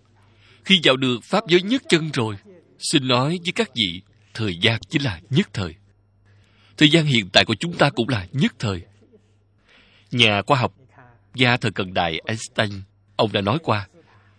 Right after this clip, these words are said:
Trong trước tác của ông có nói, Einstein nói, "Quá khứ, hiện tại,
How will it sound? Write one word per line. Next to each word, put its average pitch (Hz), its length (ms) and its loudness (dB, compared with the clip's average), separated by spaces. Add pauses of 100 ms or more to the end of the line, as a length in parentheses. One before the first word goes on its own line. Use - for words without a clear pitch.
(280)
Trong 120 340 2
trước - 180 -2
tác 196 180 -2
của 120 100 2
ông 117 160 2
có 123 120 2
nói, 135 320 -2 (1200)
Einstein 113 520 -2
nói, 110 280 -2 (1500)
"Quá 165 240 4
khứ, 180 320 2 (1120)
hiện 95 320 -2
tại, 87 440 -4